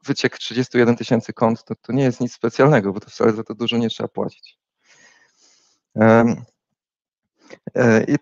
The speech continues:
teraz tak. Em, mamy, czy, czy trzeba włazić do dark weba, e, żeby to wszystko dostać? No, okazuje się, że nie trzeba było. Była taka stronka hashes org.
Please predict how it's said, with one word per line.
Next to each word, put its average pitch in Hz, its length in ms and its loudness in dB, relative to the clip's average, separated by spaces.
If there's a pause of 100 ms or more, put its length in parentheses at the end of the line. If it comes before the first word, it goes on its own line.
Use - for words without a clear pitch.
(480)
teraz 147 320 2
tak. 104 380 2 (500)
Em, 110 600 0
mamy, 175 380 0 (180)
czy, - 200 -12
czy - 160 -8
trzeba 175 280 2
włazić 123 420 -2
do 127 120 -10
dark 120 280 -2
weba, 110 340 2 (260)
e, 110 180 0
żeby 107 180 -6
to 117 100 -10
wszystko - 380 -8
dostać? - 720 -2
No, 110 120 -4
okazuje 123 320 0
się, 127 140 -2
że 127 120 -2
nie 127 200 4
trzeba 101 400 0
było. 98 300 -4
Była 123 280 0
taka 110 240 -2
stronka 117 420 -2
hashes 113 380 -4
org. 107 340 -2